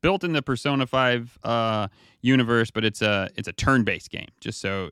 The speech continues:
just so you know. Um, and so, yeah, and Roller Dome, and those games aren't coming out next week, though. We kinda have a,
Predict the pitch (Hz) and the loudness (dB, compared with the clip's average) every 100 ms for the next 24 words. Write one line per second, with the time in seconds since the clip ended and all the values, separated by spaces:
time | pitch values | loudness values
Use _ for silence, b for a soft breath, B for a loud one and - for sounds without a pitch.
0 | - 110 - 92 85 - - _ _ _ | -10 -12 -8 -8 -10 -14 -18 _ _ _
1 | - _ _ - 110 104 98 92 87 - | -20 _ _ -4 0 0 0 -2 -6 -12
2 | _ _ _ _ _ _ _ _ - _ | _ _ _ _ _ _ _ _ -20 _
3 | _ - 123 120 135 127 139 110 120 117 | _ -6 -4 -2 -2 2 2 2 -2 -2
4 | 135 175 185 160 160 156 139 135 143 196 | -2 -2 -4 -2 0 0 0 0 2 0
5 | 240 233 170 170 - 151 131 117 127 131 | 0 -2 0 0 0 -2 0 2 2 2
6 | - 107 95 90 64 _ b b b 131 | -4 -8 -6 -10 -10 _ b b b 0
7 | 190 254 233 226 208 180 | 0 2 0 -2 -2 -4